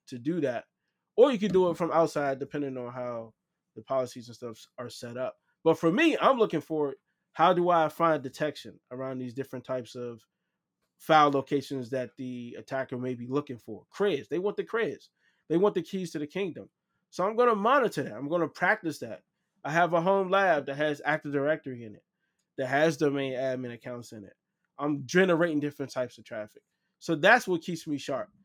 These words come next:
Um, also understanding those different binaries that are used. So detection around that,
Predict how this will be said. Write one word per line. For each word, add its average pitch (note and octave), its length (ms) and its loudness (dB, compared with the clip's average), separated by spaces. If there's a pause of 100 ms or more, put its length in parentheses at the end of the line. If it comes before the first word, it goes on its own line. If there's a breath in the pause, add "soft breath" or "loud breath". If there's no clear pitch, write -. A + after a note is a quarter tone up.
(380)
Um, D#3 220 4
also A3 440 6
understanding G3+ 560 2
those F#3 200 0
different E3+ 280 -4
binaries D#3 520 4
that C#3 100 -2
are C3 80 -4
used. C3 460 -10 (400)
So D3+ 360 -2 (120)
detection E3 580 -2
around E3 300 4
that, D#3 220 -2